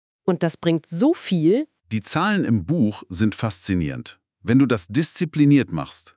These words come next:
Speaker 2: kannst du bis zu fünfhundert Stunden im Jahr einsparen. Einfach weil du nicht ständig aus der Konzentration gerissen wirst und neu ansetzen musst.
Speaker 1: Lass mich das kurz sacken lassen.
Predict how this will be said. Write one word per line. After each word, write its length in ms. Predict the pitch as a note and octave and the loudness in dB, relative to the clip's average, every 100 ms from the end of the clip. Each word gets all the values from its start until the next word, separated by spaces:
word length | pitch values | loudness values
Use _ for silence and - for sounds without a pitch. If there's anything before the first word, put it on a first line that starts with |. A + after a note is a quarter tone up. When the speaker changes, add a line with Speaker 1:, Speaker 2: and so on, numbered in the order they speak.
| _ | _
Speaker 2:
kannst 280 | A#2 A#2 - | -4 -4 -2
du 40 | |
bis 200 | A#2+ C3+ | -4 -2
zu 100 | A#2+ | -4
fünfhundert 640 | G2+ - E3+ - C#3 C3 A#2+ | -4 0 0 0 0 0 0
Stunden 440 | - A#2+ B2 B2 | -2 0 0 0
im 140 | G2+ A2 | 0 0
Jahr 280 | F#2 F#2+ | 0 -2
einsparen. 580 | C#2+ D2+ - - C#2+ - _ _ - - - | -4 -6 -6 -8 -10 -12 _ _ -20 -20 -4
Einfach 360 | B2+ D3+ E3 - | 0 2 0 -2
weil 120 | G#2+ | -2
du 80 | G2+ | 2
nicht 340 | G2 B2 - - | 4 2 0 -4
ständig 480 | - G#2+ A#2 A#2 | -2 0 -2 -4
aus 140 | - G#2 | -8 -6
der 120 | G2 | -4
Konzentration 760 | G#2 F#2+ G2+ F2 F2 - C3 B2+ | -4 -4 -6 -8 -6 0 2 2
gerissen 400 | A2 A#2 A#2+ A2 | 0 -2 -2 -2
wirst 220 | B2 - | -4 -6
und 240 | A#2+ A#2+ | -8 -2
neu 180 | G#2+ G#2 | 0 0
ansetzen 480 | G#2 A#2 F2 - D3 | 0 0 0 -6 -8
musst. 340 | B2 - - _ _ - - - - | -8 -10 -14 _ _ -20 -20 -18 -2
Speaker 1:
Lass 180 | G#3+ A3 | -2 0
mich 120 | A3 | -4
das 180 | G3 - | -4 -2
kurz 180 | F3+ - | -4 -2
sacken 240 | E3+ D#3+ | -4 -4
lassen. 320 | B2+ B2+ - | -6 -8 -10